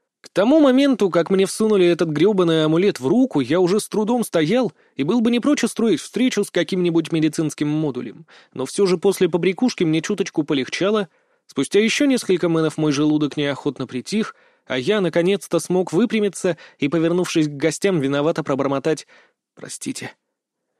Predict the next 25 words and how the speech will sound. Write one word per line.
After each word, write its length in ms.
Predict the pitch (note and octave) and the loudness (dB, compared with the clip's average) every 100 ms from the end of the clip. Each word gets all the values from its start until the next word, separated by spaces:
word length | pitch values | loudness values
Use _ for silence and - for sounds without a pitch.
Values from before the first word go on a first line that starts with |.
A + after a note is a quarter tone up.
| _ _ | _ _
Тхаэры 440 | - C#3 B3 D4 | -2 2 4 4
при 140 | C4+ C4+ | 4 4
виде 180 | C4+ | 4
моего 300 | B3+ B3 A#3+ | 4 4 2
позеленевшего 640 | A#3+ A#3 A3+ A3+ A3 - G#3 | 2 2 2 2 0 0 0
лица 440 | G#3 - G#3+ F#3+ - _ | 0 0 0 0 -6 _
и 100 | C#3+ | 0
особенно 460 | D3+ - E3+ E3+ E3+ | 0 2 0 2 2
гематомы 500 | E3+ E3+ E3 E3+ E3 | 2 0 2 2 2
на 100 | D#3+ | 2
левом 300 | D#3+ D#3 D3+ | 2 2 0
виске, 340 | D#3+ - D#3+ | -2 0 -2
которая 440 | E3+ E3 E3 D3+ | 0 0 2 2
к 60 | D3 | 2
тому 220 | D#3+ D3+ | 0 0
времени 340 | D3+ D#3 D3+ D3+ | 0 0 0 0
успела 380 | D3+ - D3+ | -2 0 0
приобрести 640 | C#3+ D3+ D3 D3 C#3 D#3 D3 - _ | 0 0 0 0 0 0 -2 -4 _
воистину 540 | C3 C3+ C3+ - C#3 C3+ | -2 0 -2 -2 -2 -2
устрашающие 800 | - C#3 C3 C#3 C3 B2+ C3+ C3 | -2 -4 -2 -2 0 0 -2 -2
размеры, 480 | C3 C3+ C3+ C3 B2 - _ _ | -2 -4 -4 -4 -6 -16 _ _
тут 200 | D#3 A3+ | -2 2
же 140 | C#4+ | 2
сделали 380 | A#3 F#3 G3+ A#3+ | 2 2 4 2
стойку 520 | - D3 C#3 - G#3 | 0 0 0 0 -6